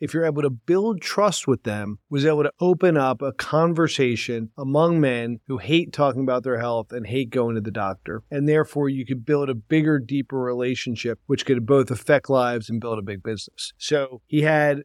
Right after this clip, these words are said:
the tip of a spear and a why now of Viagra coming off patent. He really deeply understood the problem and had a path where I could build a huge company in one of the biggest markets in the world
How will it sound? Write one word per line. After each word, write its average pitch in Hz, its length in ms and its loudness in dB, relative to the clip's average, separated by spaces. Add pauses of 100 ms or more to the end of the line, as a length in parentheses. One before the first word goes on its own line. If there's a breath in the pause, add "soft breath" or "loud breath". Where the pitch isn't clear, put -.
the 139 100 -8
tip - 280 -2
of 208 160 0
a 147 40 2
spear 127 500 0
and 131 140 -6
a 131 60 -4
why 151 380 2
now 117 520 -2
of 120 340 -6
Viagra 139 320 4
coming 139 200 0
off 123 160 -4
patent. 117 460 -8
He 139 160 -4
really 165 560 2
deeply 151 380 2
understood 131 460 0
the 120 60 -4
problem 110 580 -2 (320 loud breath)
and 127 120 -6
had 131 120 0
a 117 60 0
path 156 540 0 (120)
where 135 520 2
I 156 200 2
could 156 220 0
build 131 460 2
a 131 60 -6
huge 175 580 0
company 120 560 2
in 127 100 -6
one 127 120 0
of 123 40 -2
the 120 80 2
biggest 120 320 2
markets 107 420 -2
in 110 80 -2
the 120 80 -2
world 135 480 0